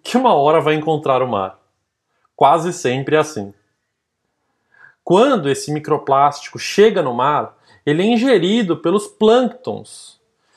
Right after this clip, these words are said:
e assim entra na nossa cadeia alimentar. Do plâncton para os crustáceos, dos crustáceos para os peixes e, tcharam, dos peixes para nossa barriga.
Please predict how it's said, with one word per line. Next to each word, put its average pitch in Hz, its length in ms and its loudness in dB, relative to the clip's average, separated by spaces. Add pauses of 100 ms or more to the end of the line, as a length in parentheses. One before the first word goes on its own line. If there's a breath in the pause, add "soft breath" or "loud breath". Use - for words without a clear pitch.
(140 loud breath)
e 143 100 0
assim 247 420 0
entra 320 360 0
na 330 100 0
nossa 262 300 0
cadeia 214 500 2
alimentar. 220 680 -2 (1300 loud breath)
Do 147 140 2
plâncton 175 760 2
para 127 180 0
os 113 120 -6
crustáceos, 214 920 -2 (300 loud breath)
dos 151 200 -4
crustáceos 180 840 0
para 143 260 0
os 147 100 -8
peixes 240 840 -4
e, 123 140 -8
tcharam, 127 1040 0 (140)
dos 135 260 -6
peixes 127 480 -4
para - 140 -10
nossa 120 260 -6
barriga. 110 640 -4